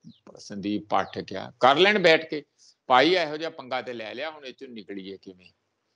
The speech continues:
ਜੇ ਤੁਹਾਨੂੰ ਇਹ ਲੱਗਦਾ ਕਿ ਬਿਲਕੁਲ ਠੀਕ ਆ, ਕਬੂਤਰ ਨੇ ਅੱਖਾਂ ਮੀਟੀਆਂ, ਕਬੂਤਰ ਨੂੰ ਫੜ ਲੈਣਾ, ਬਿੱਲਾ ਆ ਗਿਆ,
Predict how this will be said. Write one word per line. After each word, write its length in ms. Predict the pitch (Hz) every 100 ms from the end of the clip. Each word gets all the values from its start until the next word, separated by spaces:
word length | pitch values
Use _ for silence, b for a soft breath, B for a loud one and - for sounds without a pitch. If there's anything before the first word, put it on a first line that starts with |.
| _ b b b _ -
ਜੇ 200 | 135 202
ਤੁਹਾਨੂੰ 340 | 220 214 214
ਇਹ 100 | 214
ਲੱਗਦਾ 320 | 196 180 170
ਕਿ 100 | 156
ਬਿਲਕੁਲ 360 | 131 123 - 127
ਠੀਕ 320 | - 123 160 170
ਆ, 80 |
ਕਬੂਤਰ 460 | 156 117 107 98 123
ਨੇ 200 | 113 123
ਅੱਖਾਂ 260 | 101 117 107
ਮੀਟੀਆਂ, 600 | 104 95 131 160 156 113
ਕਬੂਤਰ 440 | 110 98 107 120
ਨੂੰ 120 | 110
ਫੜ 280 | - 101 98
ਲੈਣਾ, 420 | 123 147 160 139
ਬਿੱਲਾ 340 | 104 101 110 110
ਆ 220 | 95 92
ਗਿਆ, 420 | 107 147 160 104